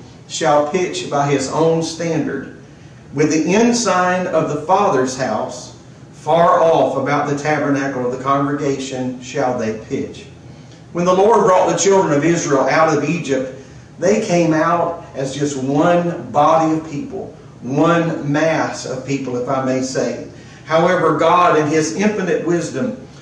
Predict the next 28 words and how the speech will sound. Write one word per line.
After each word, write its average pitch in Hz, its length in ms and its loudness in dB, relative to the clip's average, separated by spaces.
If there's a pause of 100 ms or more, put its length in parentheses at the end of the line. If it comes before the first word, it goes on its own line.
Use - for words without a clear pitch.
(200)
understood 196 720 2
the 156 180 2
incredible 208 680 2
advantage - 800 0
that 143 220 0
mankind 160 680 0
would 135 140 0
have 139 600 0 (300)
if 165 200 0
they 156 180 4
were 156 220 2
to 156 120 -2
form 143 760 0 (100)
a 131 80 -2
sense 143 440 -2
of 143 160 -4
community. 147 520 0 (500)
God 151 400 4
recognizes 156 800 2
our 165 400 2
need 131 440 -2
as 139 260 -2
humanity 147 800 -2 (220)
for 147 140 -6
structure 165 760 0 (300)
and 139 220 -4
for 131 100 -6
stability. 131 680 -2